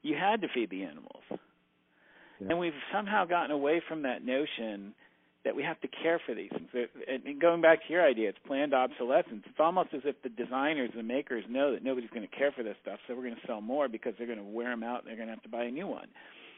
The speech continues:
Speaker 1: It's like, care for it. It's, it's, I think that's, that's gotta become part of our conversation of sustainability. It's not just caring for the environment, and indirectly, this is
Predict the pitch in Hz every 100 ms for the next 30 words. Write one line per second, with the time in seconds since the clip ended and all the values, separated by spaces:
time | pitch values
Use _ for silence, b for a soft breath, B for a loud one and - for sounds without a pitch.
0 | B B B _ - 143 _ - 202 247
1 | - 82 - - 127 - - 151 - -
2 | _ - 147 _ _ _ 139 139 208 185
3 | 185 185 - - 175 214 202 226 196 -
4 | 170 - 139 139 139 135 131 117 - 117
5 | 117 - 107 110 110 101 - - - 107
6 | 101 104 98 87 - _ B B B B
7 | B B 147 170 180 190 - - 147 131
8 | 127 120 120 113 139 170 143 - 151 196
9 | 156 160 190 131 120 147 160